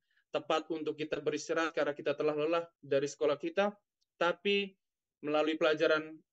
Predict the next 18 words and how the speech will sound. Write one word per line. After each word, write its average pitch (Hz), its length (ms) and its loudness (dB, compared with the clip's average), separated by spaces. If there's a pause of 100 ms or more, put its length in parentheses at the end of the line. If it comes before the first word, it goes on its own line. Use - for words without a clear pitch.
(200)
atau 139 320 -2
renungan 143 320 -2
kita 139 240 -4
malam 139 320 -2
hari 143 160 0
ini, 185 80 -6
kita 180 220 2
diingatkan 208 500 0
bahwa 180 560 2 (240)
kita 208 240 2
harus 202 400 2
berterima 196 480 -2
kasih - 320 -4
kepada 127 320 0
orang 123 240 -2
tua 135 160 2
kita 190 400 2 (400)
karena 202 640 0